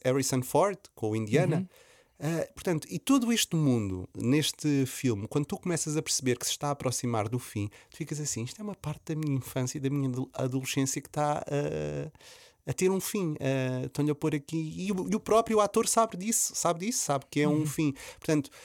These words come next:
Speaker 1: para além do filme, aquilo trouxe-me ali muita nostalgia, porque o David de onze, doze anos estava novamente a ver aquilo, mas se calhar pela última vez.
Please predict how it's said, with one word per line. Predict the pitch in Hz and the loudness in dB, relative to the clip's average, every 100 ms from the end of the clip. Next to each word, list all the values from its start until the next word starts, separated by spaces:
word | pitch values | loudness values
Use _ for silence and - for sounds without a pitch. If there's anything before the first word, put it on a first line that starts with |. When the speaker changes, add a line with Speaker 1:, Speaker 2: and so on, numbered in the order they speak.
| - | -2
Speaker 1:
para | 170 | 2
além | 214 254 | 6 6
do | 214 | 4
filme, | - 160 147 156 | 0 2 2 2
aquilo | - 220 170 143 - 165 - - | 0 0 -2 -4 -18 -20 -20 -10
trouxe-me | - 214 - 214 | 0 2 4 2
ali | 208 | 2
muita | 202 208 233 233 | 2 4 4 4
nostalgia, | 214 214 - 214 208 175 202 170 | 2 0 4 4 4 2 2 0
porque | 151 170 - 180 | 0 -4 -2 -2
o | |
David | 175 190 139 123 | 0 2 2 2
de | 113 127 127 123 120 120 123 117 113 135 - | 2 4 4 4 2 0 -4 -6 -6 -10 -4
onze, | 151 165 151 127 | 2 4 4 2
doze | 135 139 120 123 | 2 2 4 4
anos | 110 120 151 - _ - - - | 4 0 -4 -6 _ -20 -20 -12
estava | - 175 175 | -2 2 4
novamente | 196 220 202 190 151 165 | 6 4 4 2 2 2
a | |
ver | 147 160 | 2 0
aquilo, | 147 165 165 | 0 0 0
mas | 185 | 0
se | - | -2
calhar | 190 190 | -2 -2
pela | 196 185 | 2 2
última | 190 - 190 196 | 2 -2 -4 -2
vez. | 185 165 - | -4 -4 -8